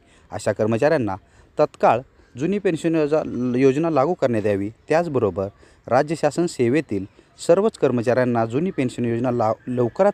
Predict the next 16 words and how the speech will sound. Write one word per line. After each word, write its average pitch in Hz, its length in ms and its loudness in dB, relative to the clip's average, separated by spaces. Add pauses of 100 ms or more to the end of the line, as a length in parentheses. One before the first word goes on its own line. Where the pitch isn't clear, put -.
लवकर 151 320 0
लागू 127 280 -2
करण्यात 131 360 -2
यावी, 95 220 -4 (440)
यासाठी 123 500 0 (360)
विविध 170 260 0
विधानसभा 151 560 0
सदस्यांनी 117 640 0 (360)
माननीय 120 460 2 (160)
मुख्यमंत्री 139 640 -2 (420)
उद्धवजी - 480 2 (480)
साहेब 123 500 0
यांना 131 300 4 (320)
पत्र 202 260 4
लिहिलेले 120 360 2
आहेत. 101 160 -6